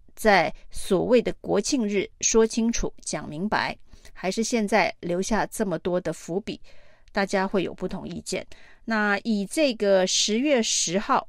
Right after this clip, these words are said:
这个日期作为台湾的 National Day，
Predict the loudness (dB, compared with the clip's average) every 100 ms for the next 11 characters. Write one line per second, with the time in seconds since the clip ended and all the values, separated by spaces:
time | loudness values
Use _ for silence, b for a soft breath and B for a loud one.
0 | -10 0 0 2 0 -2 -4 -4 -4 -8
1 | -6 -10 -12 -10 0 2 2 0 -4 -8
2 | B B B -4 -2 0 0 0 -2 -6
3 | -18 -20 -20 -20 -20 -20 -2 2 2 0
4 | -4 0 0 0 0 0 0 2 2